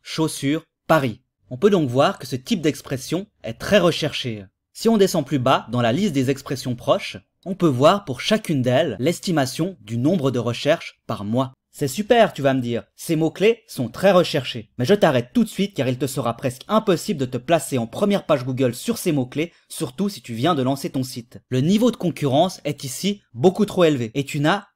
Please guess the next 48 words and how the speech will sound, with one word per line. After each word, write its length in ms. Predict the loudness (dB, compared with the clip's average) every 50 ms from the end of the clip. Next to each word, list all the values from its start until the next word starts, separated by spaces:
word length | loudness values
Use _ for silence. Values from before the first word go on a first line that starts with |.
| _ 4
aucune 320 | 4 4 4 2 -2 -2
chance 300 | -2 0 0 0 0 0
dans 140 | -2 -2 -2
un 100 | 2 2
avenir 320 | 4 4 4 2 0 -2
proche 320 | -4 0 2 2 2 2 0
de 120 | -4 -4
devancer 520 | 0 2 2 2 2 0 -2 -2 -2 -4
les 180 | -2 -2 -2 -2
géants 300 | 0 2 2 2 4 4
de 60 | 4
la 80 | 2 0
chaussure 480 | 0 -2 -6 -6 -6 -6 -6 -6 -4
déjà 400 | -4 -6 -4 -2 -2 -2 -2 -4 _ _ -18
bien 280 | -6 0 2 2 4
installés. 420 | 4 2 0 -2 -2 -4 -2 -4 -6 -10 _ _
Il 160 | -6 -4 0
n'y 80 | 2 2
a 80 | 2
que 160 | 2 2 0 -2
dix 240 | -2 -2 -4 -4
places 240 | 0 0 0 0 0
en 60 | -2
première 340 | -4 -2 -2 -2 -2 -2 0
page 320 | 2 4 4 4 4 0 -4 _ _
et 80 | -6 -2
tu 100 | 0 0
ne 60 | 2
vas 120 | 2 2 4
pas 200 | 6 6 6 6
arriver 320 | 6 4 2 2 2 2
en 120 | 2 0
poussant 340 | -2 -4 -4 -4 0 2 2
les 100 | 2 2
gros 100 | 2 2
magasins 380 | 2 2 2 2 2 0 0 -2
de 40 | -2
chaussures 440 | -2 -4 -6 -6 -4 -4 -4 -4
qui 100 | -6 -6
dépensent 320 | -6 -6 -4 -2 -2 -2 -2
déjà 220 | 0 2 2 2
des 100 | 2 0
gros 220 | -4 -2 0 0 2
budgets 360 | 0 -2 -4 -2 0 -2 -2
pour 140 | -2 -4 -6
leur 120 | -4 -2
marketing 680 | 0 -2 -2 -2 -4 -6 -6 -6 -6 -6 -6 -6 -8
digital. 640 | -8 -8 -6 -6 -4 -4 -4 -4 -4 -6 -6 -6 -12